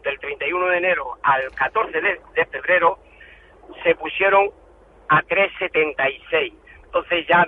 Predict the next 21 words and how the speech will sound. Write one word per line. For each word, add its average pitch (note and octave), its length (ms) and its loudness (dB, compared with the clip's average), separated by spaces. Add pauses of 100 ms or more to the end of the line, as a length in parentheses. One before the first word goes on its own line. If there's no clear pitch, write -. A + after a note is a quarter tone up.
(120)
veía F3 380 2
que F3 80 -2
perdía D#3+ 480 0
el C#3+ 100 -6
dinero D3+ 380 -2
que - 80 -12
yo E3+ 100 2
había E3 200 2
ahorrado D#3 340 4
para C3 260 0
mi B2+ 120 -6
hija, A2 360 -8 (240)
para C3+ 220 0
cuando C3 480 0 (220)
nosotros E3 380 0
faltemos, D#3+ 540 0 (300)
mi D3+ 120 -6
hija - 280 0
tenga D#3 380 0 (500)
algo D#3+ 320 2
donde C3+ 260 -4